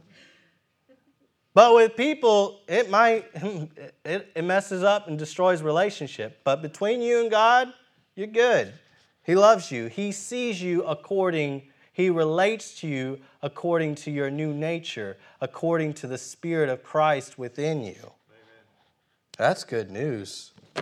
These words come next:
Speaker 1: So Jesus overcame the crux that had power over you.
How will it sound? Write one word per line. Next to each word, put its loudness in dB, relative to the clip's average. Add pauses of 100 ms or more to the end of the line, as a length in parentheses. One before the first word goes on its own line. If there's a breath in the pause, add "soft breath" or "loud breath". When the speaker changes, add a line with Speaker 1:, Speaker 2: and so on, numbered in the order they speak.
(1300 soft breath)
Speaker 1:
So -2
Jesus 0 (180)
overcame 6 (140)
the -4
crux 4 (420)
that 0
had 2
power 0
over -6
you. -12